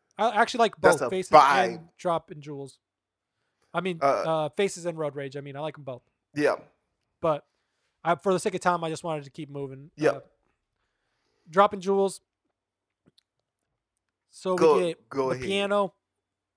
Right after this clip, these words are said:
Speaker 1: Uh, we get this, like, perspective kinda, like, vibe. Like, you're, like, I don't even know, like, in the cosmos.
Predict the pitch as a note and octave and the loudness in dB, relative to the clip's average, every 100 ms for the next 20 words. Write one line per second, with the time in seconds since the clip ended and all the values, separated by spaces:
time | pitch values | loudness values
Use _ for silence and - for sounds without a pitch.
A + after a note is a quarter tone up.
0 | _ _ _ _ D#3 D3+ D3 C#3 D3+ E3 | _ _ _ _ -10 -8 -10 -12 -14 -12
1 | F3 E3 E3 - D#3+ D3 _ _ _ _ | -12 -10 -10 -4 -2 -4 _ _ _ _
2 | _ _ - F#3+ - - F3+ - F3+ - | _ _ -8 -8 -4 -4 -4 -6 -10 0
3 | F3+ E3+ E3 C#3+ C3+ _ _ D#3+ F#3 F3 | 0 0 -4 -6 -16 _ _ 4 6 8
4 | F3 F3+ E3 D#3 D#3+ F3 D#3 - _ _ | 4 2 -2 -4 -4 -6 -8 -12 _ _
5 | _ _ _ _ _ _ _ _ _ _ | _ _ _ _ _ _ _ _ _ _
6 | F#3 F#3+ D#3 D#3+ E3 D3 - _ _ _ | -6 -6 -8 -8 -6 -6 -8 _ _ _
7 | - F3 D#3 - F3 E3 C3+ C#3+ C3+ C3 | -14 -12 -12 -2 0 0 -4 -12 -14 -16
8 | - | -20